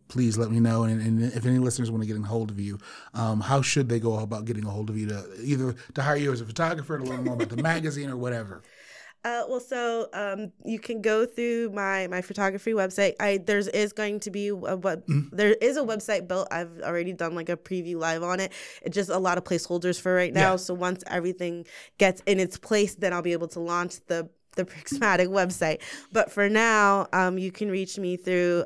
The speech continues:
Speaker 2: uh, beyond the pond dot photography.
Speaker 1: Mm-hmm.
Speaker 2: Um, there's a, a contact page on there.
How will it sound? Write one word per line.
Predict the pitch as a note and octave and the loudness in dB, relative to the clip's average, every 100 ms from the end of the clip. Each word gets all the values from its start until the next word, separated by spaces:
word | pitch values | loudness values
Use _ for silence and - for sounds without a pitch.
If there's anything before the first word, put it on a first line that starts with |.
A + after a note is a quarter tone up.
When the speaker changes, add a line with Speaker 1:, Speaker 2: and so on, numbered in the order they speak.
| - | 0
Speaker 2:
uh, | E3 E3 | 0 0
beyond | E3 F3+ F3 F3+ F#3 | 0 2 4 4 2
the | F3+ | -4
pond | - F3 E3+ E3+ F3 | -2 2 4 2 0
dot | E3+ D#3+ - | 0 0 -2
photography. | E3 - E3 E3+ F#3 - A#3+ C4 C4 | -6 0 0 2 -2 -2 -2 -4 -6
Speaker 1:
Mm-hmm. | B2+ A2+ F3+ - E3+ | -6 -4 -6 -6 -2
Speaker 2:
Um, | E3 D#3+ D#3 D3+ _ - | 0 0 -4 -12 _ 0
there's | F3+ F3+ E3 | 4 4 4
a, | E3+ D#3+ - | 0 -2 -6
a | - E3+ | -10 -10
contact | - F3 E3+ E3+ E3+ - | -6 -2 -2 -2 -4 -4
page | F3+ E3+ | -6 -4
on | E3+ E3 | -4 -4
there. | E3 D#3+ D#3+ | -2 -4 -6